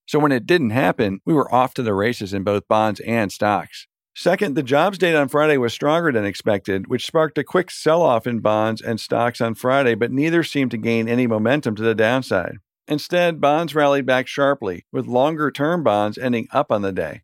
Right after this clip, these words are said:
Meanwhile, the S and P five hundred held its two hundred-day moving average after briefly looking like a failed breakout on Friday morning.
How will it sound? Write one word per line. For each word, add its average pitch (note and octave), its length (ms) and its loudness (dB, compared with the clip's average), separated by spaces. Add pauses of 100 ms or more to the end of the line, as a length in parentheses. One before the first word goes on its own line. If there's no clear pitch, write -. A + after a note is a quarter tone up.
(200)
Meanwhile, F#3 400 4
the D#3+ 100 0
S D#3 200 -2
and D3+ 80 -8
P D#3+ 160 -4
five C#3 240 2
hundred C3+ 240 -2
held C#3 220 2
its A#2 120 -6
two - 160 -6
hundred-day A#2+ 380 0
moving A2+ 320 0
average A2+ 360 2
after A2 220 -2
briefly D#3 440 -2
looking B2 220 -2
like A2+ 180 0
a G#2 60 -2
failed A#2+ 420 -2
breakout G#2 540 2
on F#2+ 140 -4
Friday G#2+ 320 2
morning. G2 400 -2